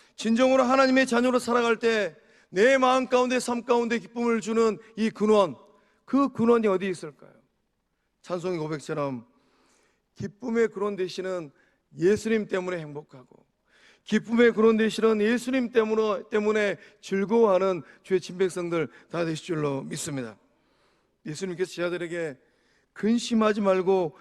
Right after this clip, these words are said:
기뻐하라"라고 말씀하셨어요. 제자들의 마음은 근심으로 가득합니다.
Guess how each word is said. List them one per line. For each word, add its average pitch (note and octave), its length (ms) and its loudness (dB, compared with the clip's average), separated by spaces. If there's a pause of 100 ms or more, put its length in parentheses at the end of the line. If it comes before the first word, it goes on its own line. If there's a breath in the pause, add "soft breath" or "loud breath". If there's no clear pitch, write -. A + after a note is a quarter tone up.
(160 soft breath)
기뻐하라"라고 G3+ 840 -6
말씀하셨어요. D3 680 -12 (1000 soft breath)
제자들의 G#3+ 440 6
마음은 G3 360 4
근심으로 F#3+ 480 -2
가득합니다. D#3+ 800 -4